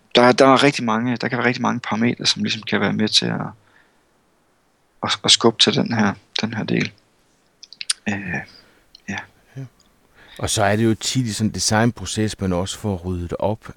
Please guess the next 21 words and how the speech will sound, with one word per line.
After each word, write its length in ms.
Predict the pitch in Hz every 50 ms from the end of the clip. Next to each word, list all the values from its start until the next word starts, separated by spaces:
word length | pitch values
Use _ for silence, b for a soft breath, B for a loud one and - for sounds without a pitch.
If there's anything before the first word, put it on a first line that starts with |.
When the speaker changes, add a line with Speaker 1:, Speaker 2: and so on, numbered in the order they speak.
| _
Speaker 2:
Altså, 280 | - 85 85 - - 85
Speaker 1:
Ja. 360 | 82 82 - - - - - 90
Speaker 2:
websites 460 | 107 113 123 110 104 101 98 95 -
har 220 | - 123 123 113
jo 80 | 98 92
en 80 | 92
tendens 440 | - - 98 92 92 110 113 - -
til 180 | - - - 107
at, 300 | 104 - - 76 80 80 - - b b b b b b b -
at, 120 | 90 92 - - -
at 100 | 92 -
få 140 | - 117
sådan 140 | 104 - 113
nogle 80 | 104 92
små 280 | - - 113 113 110 - -
knopskydninger, 720 | - 131 127 - - - - - 98 98 101 104 98 95
specielt 420 | - - - 98 - - 120 101
i 20 | 85
større 360 | - - - 117 113 120 123
organisationer, 760 | 120 107 98 90 90 90 87 - - - - 117 117 87 73
fordi 340 | - - 85 87 95 95